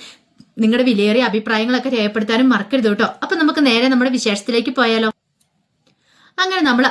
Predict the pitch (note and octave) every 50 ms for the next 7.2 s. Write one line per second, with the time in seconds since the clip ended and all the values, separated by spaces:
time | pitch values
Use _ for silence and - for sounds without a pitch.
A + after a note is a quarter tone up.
0 | - - G#3 G#3 G#3+ G#3+ - D#4 C#4 B3+ B3+ - B3+ A3+ C#4+ A#3+ A#3 A3 - A3
1 | A3+ B3+ - C4+ C4+ - B3 G#3+ A3 A#3+ A#3+ B3 B3+ B3 - - F4+ F4 F4 F#4
2 | F4 F#4 - - D#4 B3+ C4+ A#3+ A3 A3 B3+ B3 - A3+ G3+ G3+ A#3+ B3+ A#3+ A#3
3 | B3+ B3 B3+ B3 G3+ - A#3 A#3+ G#3+ F#3+ - - _ _ - - F#3+ F#3+ - G#3
4 | F3+ E3+ F#3 F3+ G3 G3+ A3 B3 C4 A3 G3+ A3+ A3+ B3 B3+ B3+ - - - C#4+
5 | - - - - - _ _ D#4 C#4 C#4 C#4+ C#4 D4+ C#4+ C#4+ D4 C#4+ C#4+ C4 B3+
6 | C4 C4 C#4+ C#4 C4 B3 A#3+ C4 D4 - C#4+ C4 C#4+ C#4 C4+ A#3+ B3 B3 B3+ -
7 | B3+ A#3+ A#3